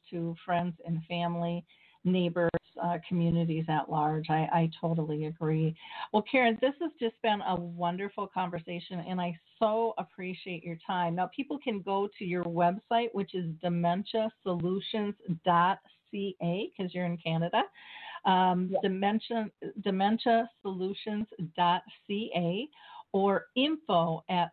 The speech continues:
Speaker 1: dementia solutions dot C A is your email.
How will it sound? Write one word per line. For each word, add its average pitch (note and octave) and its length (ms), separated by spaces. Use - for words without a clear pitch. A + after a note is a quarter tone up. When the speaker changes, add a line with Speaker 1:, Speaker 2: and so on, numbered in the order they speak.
Speaker 1:
dementia F3 540
solutions D#3+ 720
dot E3 300
C E3+ 260
A E3 240
is E3+ 260
your D#3+ 220
email. G3+ 560